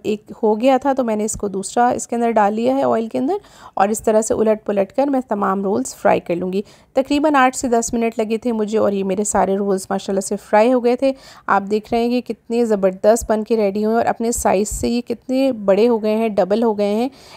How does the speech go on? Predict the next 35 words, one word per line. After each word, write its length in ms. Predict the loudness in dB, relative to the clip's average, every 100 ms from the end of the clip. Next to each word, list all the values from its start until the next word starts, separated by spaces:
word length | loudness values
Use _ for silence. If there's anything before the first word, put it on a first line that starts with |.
| -8
इस 140 | -6 0
तरह 220 | 2 2
से 120 | 0
जब 180 | 0 2
आप 180 | 0 0
बनाएंगे 440 | -2 -2 -2 -2
तो 120 | -2
ये 140 | -4 -6 -6
बहुत 300 | -4 -2 0
ही 60 | -2
अच्छे 240 | -2 -2
बनते 320 | 0 -2 0 0
हैं, 180 | 0 -4 _ -6
खाने 300 | -2 0 0
में 100 | -2
बहुत 340 | -4 -4 -2 0
ही 100 | 2
जायकेदार 640 | 2 0 -2 -2 2 2
लगते 300 | 0 -4 -4
हैं। 120 | -4 -4 -12 -20 _
फिलिंग 360 | 2 2 4 2
मैंने 240 | 0 0 0
जैसा 260 | -2 -2
कि 120 | 0
आपको 260 | 0 0 -4
बताया, 300 | 0 2 2
आप 180 | 0 -2
अपने 200 | -2 -4
हिसाब 280 | -2 -2 -4
से 120 | -6
इसको 200 | -8 -10
चेंज 400 | -10 -6 -4 -2
कर 140 | 0 0
सकते 340 | 0 -4 -4
हैं। 140 | -4